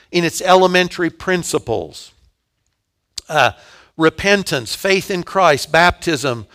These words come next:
The writer of Hebrews says those are all elementary principles. That's like drinking milk. Milk's a good thing, but you're supposed to then go beyond milk so that you can eat meat like a grown-up person. And that's the, the deeper or the more profound theology in the Bible.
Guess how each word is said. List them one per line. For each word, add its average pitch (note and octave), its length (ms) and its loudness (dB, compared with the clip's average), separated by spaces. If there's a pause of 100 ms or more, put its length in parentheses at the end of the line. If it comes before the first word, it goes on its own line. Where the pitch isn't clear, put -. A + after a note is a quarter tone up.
(180)
The D3 80 -4
writer D#3+ 280 4
of A#2+ 80 -4
Hebrews D#3+ 280 -6
says D#3+ 180 -2
those E3+ 200 -2
are F3+ 80 4
all F3 200 4
elementary F#3 600 0
principles. D#3+ 480 -6
That's F3 240 -2
like E3 200 0
drinking E3+ 500 -6
milk. F3+ 440 -2
Milk's D#3 300 -8
a F#3+ 40 -10
good F#3 200 -4
thing, D3+ 360 -6 (500)
but - 180 -6
you're F#3 80 -10
supposed F3+ 300 -4
to F3+ 60 -10
then E3 180 -4
go D#3+ 160 0
beyond D#3 460 -2
milk G#3 340 0
so - 160 -6
that D3+ 240 -6
you D#3+ 80 -8
can D#3+ 160 -10
eat D#3+ 220 -8
meat F3 420 -6
like C#3 240 -6
a D3 60 -8
grown-up D#3 440 -2
person. D3+ 360 -8 (320)
And D#3 120 -4
that's F#3 260 0
the, E3+ 220 2
the E3 280 -4
deeper F3 400 -4
or D#3 100 2
the D3+ 100 -4
more D#3 200 -2
profound F3 580 -6
theology D#3 680 -2
in C3+ 100 -8
the B2+ 80 -8
Bible. A2 560 -4